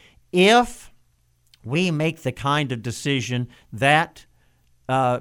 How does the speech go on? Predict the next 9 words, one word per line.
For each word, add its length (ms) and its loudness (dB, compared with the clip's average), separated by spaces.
that 180 -4
Moses 600 -2
made. 500 -10
And 180 -2
it 120 -6
says 380 -2
that 160 -4
Moses 680 2
decided 1080 -2